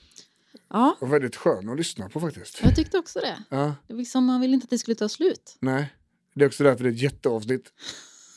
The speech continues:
Speaker 2: Skitlångt var det. Jag tror jag var en och femton eller sån där sjukt.
Speaker 1: Ja, vi slutade inte prata.
Speaker 2: Nej.
Speaker 1: Eller han.
Speaker 2: Nej.
Speaker 1: Eller,
Speaker 2: Ja.
Speaker 1: ja.
Speaker 2: Det var nog mer jag
Speaker 1: <laughs>
Speaker 2: faktiskt. Men, men det var väldigt mycket,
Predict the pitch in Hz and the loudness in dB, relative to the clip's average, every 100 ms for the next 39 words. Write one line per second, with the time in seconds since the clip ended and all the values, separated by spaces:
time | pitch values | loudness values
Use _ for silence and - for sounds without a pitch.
0 | 135 - - 156 131 254 143 254 160 233 | -4 0 8 8 10 8 8 8 6 6
1 | 127 - - _ 453 415 - 147 147 135 | 4 2 -4 _ 4 4 2 2 6 8
2 | 147 139 127 147 131 110 117 123 131 131 | 8 6 4 2 2 0 2 4 2 2
3 | 131 120 107 117 98 - _ - 226 214 | 2 2 2 0 -2 -6 _ 2 4 4
4 | 208 202 196 180 185 170 170 165 - 202 | 2 2 2 2 0 0 -2 -2 -8 -6
5 | 113 117 110 - _ - 202 185 - - | -4 -2 -2 -6 _ -4 -2 -2 -4 -6
6 | - 104 104 143 98 98 101 - 92 - | -2 2 2 2 0 -4 -4 -2 -4 -4
7 | - 113 143 107 - 104 - - 220 120 | -4 8 8 10 8 10 8 6 4 4
8 | 104 85 - _ - - - - 120 143 | 0 -6 -14 _ -20 -16 -14 -4 4 4
9 | 131 135 135 135 139 143 139 135 131 - | 4 2 4 6 8 10 8 6 2 2
10 | 120 113 | 2 2